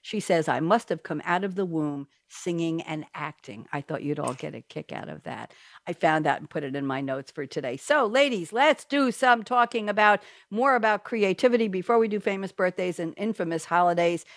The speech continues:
Uh, Doctor Ellen Albertson, you have, I asked you all to pick a quote that has nothing to do with the word creativity. Heidi, you already gave your quote away. You already told us what it was, but it's okay. We'll,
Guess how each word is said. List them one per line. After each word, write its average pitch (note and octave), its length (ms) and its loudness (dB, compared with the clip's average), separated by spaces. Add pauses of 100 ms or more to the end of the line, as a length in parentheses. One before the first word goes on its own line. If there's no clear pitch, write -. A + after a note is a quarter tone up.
(180)
Uh, G3+ 260 4
Doctor C4+ 360 0
Ellen D#4 260 2
Albertson, C#4 640 2
you B3+ 80 4
have, B3 200 2
I A#3+ 200 6
asked B3+ 160 0
you C4+ 120 2
all B3 140 6
to - 120 -14
pick B3 200 -2
a C#4+ 60 -10
quote C4+ 460 2
that A#3 200 2
has A#3 240 2
nothing D4 280 2
to B3 60 0
do B3 120 2
with A#3 140 0
the F3+ 80 0
word G#3 260 0
creativity. G3+ 600 0 (200)
Heidi, D#4+ 220 4
you F4 120 2
already B3+ 220 6
gave B3 240 2
your A3 100 2
quote G#3+ 260 2
away. F3 480 2
You B3 220 0
already F3+ 300 4
told A#3+ 320 4
us D#3 140 -2
what F3+ 140 4
it E3 60 2
was, E3+ 140 4
but G#3 160 2
it's A#3+ 160 4
okay. A3+ 280 2
We'll, G#3+ 240 2